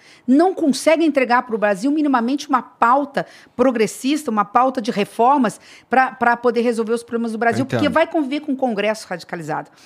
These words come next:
Speaker 1: Então, eu não cons-, por isso é que eu deixei de ser candidata num processo, meu te-, meu mandato termina agora pra ser candidata à presidência da República, porque eu acredito que é um governo transitório, sem reeleição, pra fazer o dever de casa e depois voltar pra casa.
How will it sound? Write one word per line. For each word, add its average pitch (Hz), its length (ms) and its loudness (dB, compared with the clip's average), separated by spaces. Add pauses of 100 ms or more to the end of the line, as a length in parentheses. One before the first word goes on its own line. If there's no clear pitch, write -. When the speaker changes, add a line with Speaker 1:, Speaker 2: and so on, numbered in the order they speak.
(260)
Speaker 1:
Então, 269 280 2
eu 233 160 2
não 262 140 0
cons-, 254 400 -6 (120)
por 262 180 0
isso 277 320 0
é 220 60 2
que 165 340 -6 (260)
eu 165 60 -10
deixei 165 300 -6
de 262 80 -10
ser 269 140 -6
candidata 208 600 -2 (280)
num 196 200 -2
processo, 196 580 -4
meu 175 100 -10
te-, 185 140 -12 (140)
meu 190 160 -8
mandato 196 380 -2
termina 208 360 -2
agora 208 340 0 (200)
pra 214 80 -6
ser 247 140 -6
candidata 233 360 -2
à - 20 -20
presidência 196 640 -6
da 196 120 0
República, 233 520 -2 (280)
porque 220 200 -4
eu 247 60 4
acredito 254 580 -2
que 220 300 -2
é 220 300 2
um 208 120 -2
governo 196 560 2
transitório, 202 760 -2
sem 302 420 0
reeleição, 226 640 0 (260)
pra - 120 0
fazer 214 360 2
o 285 60 0
dever 240 300 2
de 202 100 -4
casa 202 380 0
e - 20 -8
depois 202 320 -4
voltar 196 300 -2
pra 196 120 -4
casa. 151 400 -10